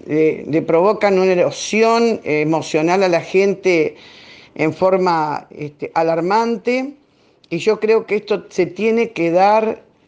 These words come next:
un giro de ciento ochenta grados. Y si la sociedad civil está comprometida, como en el caso de la red de vecinales por seguridad, que hace tres años estamos funcionando, pero que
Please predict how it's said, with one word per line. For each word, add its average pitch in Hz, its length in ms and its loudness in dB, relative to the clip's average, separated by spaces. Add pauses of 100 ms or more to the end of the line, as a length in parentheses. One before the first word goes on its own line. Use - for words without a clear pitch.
(100)
un 196 340 2
giro 202 400 0
de 170 100 2
ciento 170 360 -2
ochenta 151 420 -2
grados. - 380 -6 (500)
Y 180 120 0
si 185 160 0
la 180 100 2
sociedad 208 480 0
civil 240 380 -2
está 190 320 -2
comprometida, 170 920 -2
como 156 180 -2
en 160 80 0
el 156 100 -4
caso 185 320 -2
de 180 80 4
la 165 140 4
red 175 160 0
de 180 80 0
vecinales 175 480 -2
por 160 200 -4
seguridad, 156 600 0
que 170 80 -2
hace 165 220 -4
tres 196 220 -2
años 208 260 -2
estamos 185 300 -2
funcionando, 175 600 -4
pero 147 220 -4
que 127 200 -6